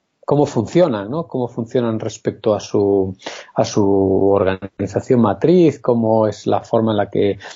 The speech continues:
se toman las de-, las decisiones en la filial, nos damos cuenta de que su capacidad de decisión está tremendamente limitada, ¿eh? Está tremendamente limitada por procedimientos internos.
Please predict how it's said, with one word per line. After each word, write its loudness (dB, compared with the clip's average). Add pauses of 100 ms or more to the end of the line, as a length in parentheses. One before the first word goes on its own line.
se -2
toman 0
las -4
de-, -2
las 0
decisiones -2
en -2
la 0
filial, 0 (600)
nos 2
damos 2
cuenta -2 (420)
de -2
que -2
su -10
capacidad 0
de 4
decisión -2
está -2
tremendamente 0
limitada, -4 (440)
¿eh? 0
Está 0
tremendamente 0
limitada 2
por -2
procedimientos -4
internos. -4